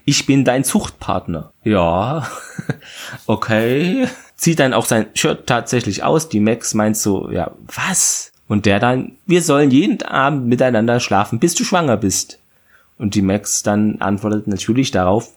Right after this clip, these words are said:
„Sind die krank?“ Sie sei aber selbst schuld daran, antwortet der vier neun vier dem, äh, dem ihr, da sie, äh, ja, dieses Gen-, äh, Labor da, diese Gendatenbank mit in die Luft gejagt habe.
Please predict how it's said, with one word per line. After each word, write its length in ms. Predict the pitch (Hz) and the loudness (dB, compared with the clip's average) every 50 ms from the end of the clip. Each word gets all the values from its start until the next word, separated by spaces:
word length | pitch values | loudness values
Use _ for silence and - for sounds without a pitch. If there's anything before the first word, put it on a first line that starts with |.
| _ _ | _ _
„Sind 360 | - - - - 117 110 - | -12 -4 0 0 0 2 0
die 100 | 110 - | -2 -2
krank?“ 600 | - - 123 110 143 285 311 330 - - - - _ _ _ _ _ _ _ | 0 0 0 2 2 2 2 2 2 0 -6 -16 _ _ _ _ _ _ _
Sie 180 | - 180 180 | 0 0 2
sei 220 | 165 165 156 156 143 | 4 4 4 4 2
aber 200 | 120 131 127 110 | 2 0 2 2
selbst 260 | 113 104 98 - - | 2 2 2 2 2
schuld 200 | - 202 202 202 | 0 2 2 2
daran, 280 | 175 170 165 165 160 | 2 2 2 0 0
antwortet 640 | - - 131 139 - - 131 123 131 123 120 - - | -2 -4 -4 -4 -4 -4 -2 0 0 -2 -2 -2 -2
der 240 | 113 107 107 107 107 | 0 0 2 0 0
vier 220 | - - 127 123 | -2 -2 -2 -2
neun 480 | 117 117 113 113 110 107 104 107 107 104 _ _ | 0 0 0 0 0 0 0 -2 -6 -10 _ _
vier 380 | _ - 143 143 143 135 135 123 | _ -4 -2 0 0 0 2 2
dem, 420 | 127 131 131 127 123 123 127 123 - | 4 4 4 4 2 0 -2 -2 -2
äh, 200 | 104 92 85 82 - - - - - | -2 0 0 -2 -4 -10 -14 -4 0
dem 340 | 101 98 107 104 90 87 82 - | 2 4 4 4 2 0 -2 -2
ihr, 300 | - 127 139 151 156 156 - - - - - - - - | 0 2 4 4 2 2 -2 -10 -18 -18 -18 -18 -18 -6
da 200 | - 107 101 107 | -2 0 0 0
sie, 300 | 110 113 113 113 113 117 | 0 0 2 2 2 2
äh, 220 | 107 - 104 - - - | 2 0 -2 -6 -6 -2
ja, 200 | - 107 98 95 | 0 0 0 0
dieses 460 | 95 - - 107 104 107 104 101 - - | -2 -2 0 2 2 2 2 2 0 2
Gen-, 640 | 127 135 151 151 135 123 110 98 82 - - - - | 2 2 4 4 2 2 2 0 0 -4 -10 -12 -12
äh, 420 | - - - 90 95 90 78 - | -10 -8 -6 -6 -6 -6 -6 -4
Labor 420 | 87 92 92 92 101 95 98 104 98 | -2 -2 -2 0 2 2 2 2 2
da, 180 | 101 95 95 | 2 2 2
diese 300 | 98 101 95 90 95 92 | 0 -2 -2 -2 -2 -2
Gendatenbank 840 | 90 - 123 123 127 123 127 123 127 123 107 110 110 113 113 - - | 0 0 2 2 2 2 2 2 2 2 2 2 2 0 -2 0 0
mit 240 | 104 107 107 - - | 2 2 2 0 0
in 100 | 113 107 | 0 2
die 80 | 101 | 2
Luft 220 | 107 143 156 - - | 2 2 0 0 0
gejagt 320 | 107 95 90 90 - - | 2 2 2 2 0 -2
habe. 400 | 92 87 92 92 98 113 156 156 | -4 -2 -2 0 0 0 -2 -2